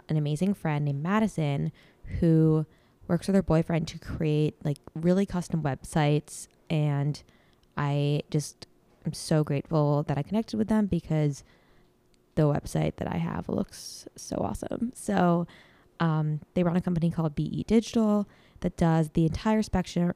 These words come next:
um, spectrum of digital marketing. They build custom websites and help with getting the websites in front of people with C-, S E O and ads. Um,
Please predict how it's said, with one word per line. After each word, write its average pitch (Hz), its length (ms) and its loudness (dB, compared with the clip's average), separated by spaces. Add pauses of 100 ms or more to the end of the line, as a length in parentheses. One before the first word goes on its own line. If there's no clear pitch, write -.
(120)
um, 160 280 2
spectrum 160 440 -2
of 147 100 0
digital 151 320 0
marketing. 180 680 4
They 165 80 2
build 139 220 0
custom 151 360 -6
websites 226 680 2
and 170 100 0
help 160 300 0 (440)
with 175 120 -4
getting 165 240 0
the 160 60 -2
websites 160 500 0
in 156 80 -2
front 202 220 2
of 185 60 0
people 175 360 0
with 156 200 -4
C-, - 280 -10
S 170 200 -2
E 190 160 -2
O 165 360 2
and - 140 -6
ads. - 460 -10 (520)
Um, 160 420 -4